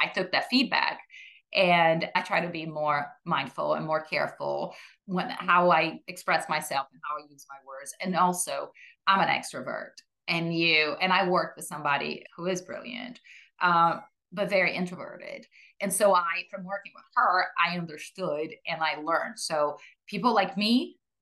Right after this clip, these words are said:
I think as I speak, and I have no problem with that.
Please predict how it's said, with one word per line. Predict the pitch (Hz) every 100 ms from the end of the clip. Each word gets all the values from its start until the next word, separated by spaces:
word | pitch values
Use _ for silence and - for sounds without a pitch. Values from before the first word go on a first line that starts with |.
| _
I | 196 190 185
think | - 190 208 247 -
as | 180 180
I | 151
speak, | - 190 - -
and | 185
I | 180
have | 180
no | 156
problem | - 131 123 -
with | 147
that. | 143